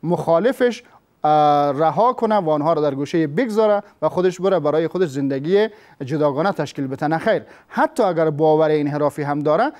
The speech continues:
خداوند متعال می‌فرماید: «و صاحب هم با آنها همراهی کن.» چگونه س-، را-، همراهی؟ «و صاحب هما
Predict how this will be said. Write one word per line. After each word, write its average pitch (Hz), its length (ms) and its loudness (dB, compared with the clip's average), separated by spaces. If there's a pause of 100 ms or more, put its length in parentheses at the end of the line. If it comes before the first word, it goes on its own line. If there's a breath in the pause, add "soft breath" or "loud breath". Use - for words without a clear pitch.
(260 loud breath)
خداوند 151 280 0
متعال 143 260 -2
می‌فرماید: 170 380 -2
«و 180 40 0
صاحب 165 480 0
هم 147 260 -2
با 156 140 2
آنها 202 160 2
همراهی 190 720 2
کن.» 160 280 -4 (600 soft breath)
چگونه 202 420 2
س-، - 120 -2
را-، 233 420 2
همراهی؟ 226 520 0 (220 loud breath)
«و 165 100 2
صاحب 175 580 2
هما 233 640 2